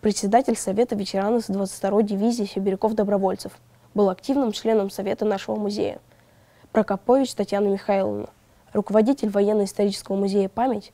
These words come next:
с тысяча девятьсот девяносто восьмой и по настоящее время.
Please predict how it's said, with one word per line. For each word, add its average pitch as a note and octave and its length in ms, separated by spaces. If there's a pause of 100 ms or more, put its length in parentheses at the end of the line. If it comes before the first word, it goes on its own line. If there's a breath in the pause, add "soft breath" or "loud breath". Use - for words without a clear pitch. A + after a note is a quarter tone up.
(120)
с - 100
тысяча - 280
девятьсот G3+ 400
девяносто G3 360
восьмой A3 440 (120)
и - 80
по G3+ 120
настоящее G3+ 560
время. F#3+ 320